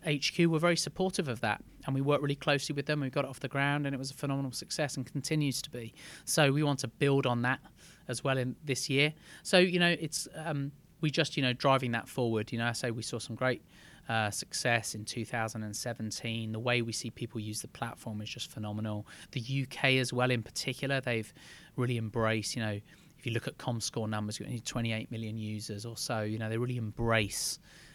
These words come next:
Twitter um, and they're very funny, our users, and the way that publishers use Twitter is phenomenal. The way that we've got relationships with the likes of Sky,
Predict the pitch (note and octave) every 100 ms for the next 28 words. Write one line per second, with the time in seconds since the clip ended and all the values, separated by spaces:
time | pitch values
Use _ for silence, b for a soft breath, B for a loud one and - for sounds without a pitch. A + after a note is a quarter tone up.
0 | - - B2 - - F#2+ - - B B
1 | - - A#2 A2 G#2 G#2 - - - -
2 | - - - - - C3+ A#2+ A#2 A2+ G#2+
3 | - - - A#2+ A#2 - - B2 A2 G2+
4 | G2 - - G#2 G#2 G2+ A2+ G#2 - A2
5 | G#2+ A2+ A#2 A#2 A2 F#2+ - B B -
6 | - C3 A#2 - G#2 - G2 - - A2
7 | - G#2 - A#2+ A2 G2+ G2+ G2+ G#2 A2+
8 | A2+ A2 A2+ G#2 - G2+ - A2 A2+ A2+
9 | - - - A#2 G#2 - C3 - - B2
10 | G#2+ G#2 G2+